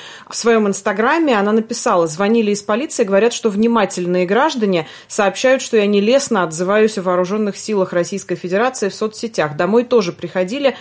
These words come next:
но не застали. Теперь просят меня саму прийти в отделение полиции", написала она и добавила, что, а, полицейский при этом был очень вежлив, когда звонил. А, Гагарину, я напомню, уволили из Высшей школы экономики в начале декабря. Поводом стала ее публикация в Фейсбуке от двадцать второго сентября со словами,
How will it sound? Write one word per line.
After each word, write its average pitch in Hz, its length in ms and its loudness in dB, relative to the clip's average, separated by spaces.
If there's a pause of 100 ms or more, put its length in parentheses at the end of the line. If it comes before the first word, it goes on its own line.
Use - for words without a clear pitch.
(180)
но 208 100 2
не 233 140 6
застали. 226 480 0
Теперь 226 240 -2
просят 220 360 -2
меня 196 240 0
саму 214 340 -2
прийти 214 420 -2 (240)
в 185 160 0
отделение 185 560 2
полиции", 214 220 0
написала 170 1040 0
она 247 280 2
и 262 60 2
добавила, 220 520 0
что, 190 320 0 (200)
а, - 140 0
полицейский 202 600 -2
при 185 160 -2
этом 196 220 -2
был 170 160 -2
очень 180 360 -2
вежлив, 160 600 -2
когда 143 300 -8
звонил. 139 440 -6 (360)
А, 175 120 2
Гагарину, 247 480 2
я 226 60 2
напомню, 226 440 2
уволили 220 420 2
из 190 160 0
Высшей 196 260 -4
школы 202 300 0
экономики 202 480 -2
в 165 60 -6
начале 190 420 0
декабря. 190 500 0
Поводом 208 440 0
стала 196 300 0
ее 185 180 0
публикация 185 720 -2
в 175 100 -10
Фейсбуке 185 560 -4
от - 400 -6
двадцать 180 480 -2
второго 196 420 -4
сентября 190 600 -2
со 240 140 -4
словами, 240 680 0